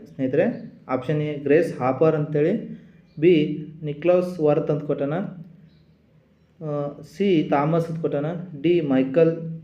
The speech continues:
ಜೆ ಕೇರ್ ಅಂತೇಳಿ ಕೊಟ್ಟಾನ ಸ್ನೇಹಿತರೆ. ಆನ್ಸರ್ ನೋಡಿ ಸ್ನೇಹಿತರೆ, ಇಲ್ಲಿ ಯಾವ್ದು ಅಂತಂದಾಗ ನಿಕ್ಲೌಸ್ ವರ್ತ್ ಅಂತೇಳಿ, ನಿಕ್ಲೌಸ್ ವರ್ತ್ ಇವರು ಪಾಸ್ಕಲ್ ಪ್ರೋಗ್ರಾಮಿಂಗ್ ಭಾಷೆಯನ್ನು ಕಂಡುಹಿಡಿದಾರೆ ಸ್ನೇಹಿತರೆ. ಇಂಪಾರ್ಟೆಂಟಾ ಏನು, ಸಿ, ಸಿ ಪ್ಲಸ್ ಪ್ಲಸ್,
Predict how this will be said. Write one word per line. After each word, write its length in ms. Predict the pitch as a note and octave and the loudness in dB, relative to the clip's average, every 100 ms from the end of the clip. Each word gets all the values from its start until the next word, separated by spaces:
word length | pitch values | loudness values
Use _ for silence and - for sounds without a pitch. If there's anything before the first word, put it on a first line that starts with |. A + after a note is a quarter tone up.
| - | -4
ಜೆ 240 | C3+ C#3 C#3 | 4 4 4
ಕೇರ್ 360 | C3+ B2+ B2 | 0 0 0
ಅಂತೇಳಿ 320 | A#2 A2+ B2+ | -2 -4 -6
ಕೊಟ್ಟಾನ 260 | A#2+ A#2+ A#2+ | -6 -6 -8
ಸ್ನೇಹಿತರೆ. 680 | A#2 A#2 A#2 E3 B3+ - - - _ - | -8 -10 -2 -2 -2 -10 -20 -20 _ -6
ಆನ್ಸರ್ 300 | C3 C3+ F#3+ | -4 0 0
ನೋಡಿ 180 | E3+ D3+ | 2 -2
ಸ್ನೇಹಿತರೆ, 340 | D#3 C#3 C3+ | -4 -4 0
ಇಲ್ಲಿ 280 | C3+ F3+ A#3 | 2 2 2
ಯಾವ್ದು 180 | D3+ C3+ | 2 2
ಅಂತಂದಾಗ 600 | C3+ E3+ E3 C3+ - - - - - _ _ - | 2 4 4 2 -2 -14 -18 -20 -20 _ _ -8
ನಿಕ್ಲೌಸ್ 680 | D3 C#3+ E3+ F#3+ F#3 - - - - - _ _ C#3+ | -6 0 4 4 4 -2 -12 -16 -20 -20 _ _ 2
ವರ್ತ್ 280 | C#3 - | 2 2
ಅಂತೇಳಿ, 360 | C3 A#2+ A#2+ B2 | -4 -2 -4 -2
ನಿಕ್ಲೌಸ್ 480 | C3+ C3 D#3+ E3 D3 | -4 2 6 6 6
ವರ್ತ್ 440 | C3 C3+ - - | 6 4 0 -8
ಇವರು 520 | C#3+ E3 D#3 C#3+ - - - - | -2 2 4 2 -2 -12 -18 -2
ಪಾಸ್ಕಲ್ 640 | C#3+ D3 D3 G#3+ G#3 G#3 | 2 2 0 2 2 2
ಪ್ರೋಗ್ರಾಮಿಂಗ್ 600 | G#3 E3 D3+ D#3+ D#3+ D#3+ D#3 | 2 2 4 2 2 2 4
ಭಾಷೆಯನ್ನು 720 | C#3+ C3+ C3 C3 E3+ C#3+ - | 2 2 -2 0 0 -2 -2
ಕಂಡುಹಿಡಿದಾರೆ 420 | C3 B2+ A#2 A2+ | -2 0 -2 -6
ಸ್ನೇಹಿತರೆ. 360 | A#2 A2 A2+ A2+ | -6 -8 -8 -14
ಇಂಪಾರ್ಟೆಂಟಾ 840 | C#3+ D#3+ D3+ C#3 E3+ G3 - - - - | -8 0 0 0 -2 -4 -6 -20 -20 -8
ಏನು, 520 | C#3+ D3+ F3+ - - - - | -6 -4 -6 -10 -14 -20 -12
ಸಿ, 420 | - F3 G#3+ D#3+ - - - _ _ | -2 0 0 -8 -16 -20 -20 _ _
ಸಿ 160 | - E3+ | -6 -6
ಪ್ಲಸ್ 460 | E3 D#3+ E3+ E3 E3 | -2 0 0 -2 0
ಪ್ಲಸ್, 380 | F3 G3 - | 2 2 -4